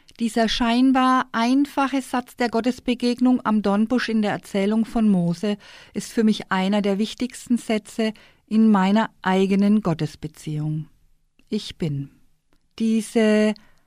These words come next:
klare und doch sehr starke Aussage fehlt mir leider im Moment.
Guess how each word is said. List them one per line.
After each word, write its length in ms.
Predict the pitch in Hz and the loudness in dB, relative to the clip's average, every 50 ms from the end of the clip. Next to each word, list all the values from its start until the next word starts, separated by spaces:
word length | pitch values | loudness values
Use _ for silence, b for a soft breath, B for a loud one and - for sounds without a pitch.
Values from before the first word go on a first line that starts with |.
| b b b _ _ - | b b b _ _ -14
klare 720 | - - 233 226 226 220 226 233 247 254 262 277 285 269 - | -4 0 2 4 4 4 4 4 2 2 2 2 0 0 0
und 320 | - 233 240 226 - - | 0 0 0 0 2 2
doch 240 | 254 254 247 - - | 0 0 0 -2 -10
sehr 440 | - - - - 269 269 277 285 277 | -14 -12 -4 0 2 2 2 2 2
starke 580 | - - - - 262 240 240 240 254 240 - | 0 -2 -2 -2 0 0 0 0 0 -2 -2
Aussage 560 | - 214 214 214 - - 240 220 214 208 220 | -2 -2 -2 -2 -2 -2 -2 -2 0 0 -2
fehlt 400 | 208 - - 226 214 208 208 208 | -4 -2 0 2 4 4 2 2
mir 140 | - 226 220 | 2 2 2
leider 320 | 220 190 175 170 170 185 190 | 4 2 2 0 0 -2 -2
im 100 | 202 202 | -2 0
Moment. 560 | 208 208 190 156 151 147 151 147 - - | 0 0 -2 -2 -4 -6 -8 -12 -14 -18